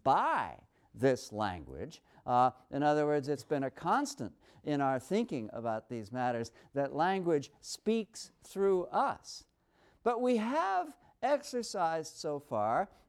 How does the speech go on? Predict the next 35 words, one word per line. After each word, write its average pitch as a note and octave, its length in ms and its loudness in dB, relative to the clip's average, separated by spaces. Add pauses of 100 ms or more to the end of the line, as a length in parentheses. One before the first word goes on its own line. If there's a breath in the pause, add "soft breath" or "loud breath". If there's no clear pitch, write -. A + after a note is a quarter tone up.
a G#3 100 0
curious C#4+ 600 2
reticence G3+ 720 0 (240 soft breath)
about E3+ 680 6
the E3+ 140 0
sense B3+ 520 -4
in D#3+ 220 -8
which G#3 280 -4
this F#3 240 -8
language A3 520 -2 (280 soft breath)
is F3 160 -2
not D#4+ 260 0
just A#3 320 -2
a C3 40 -10
code, A#3 500 0 (560)
not D4 280 2
just D4 320 0
something F#3 500 0 (220 soft breath)
that D#3+ 200 4
exists D3 680 0
virtually B2 720 -2
at B2 160 -2
a A#2+ 80 -6
given F3 380 -2
historical A#2+ 680 -6
moment, B2+ 400 -4 (380 soft breath)
but A#3+ 200 8
is G3+ 120 4
in G#3+ 160 -4
fact C4 600 0 (160 soft breath)
a F#3+ 120 2
code C#4 540 6
made B3+ 440 0
up A#3+ 300 0
of A#3 220 4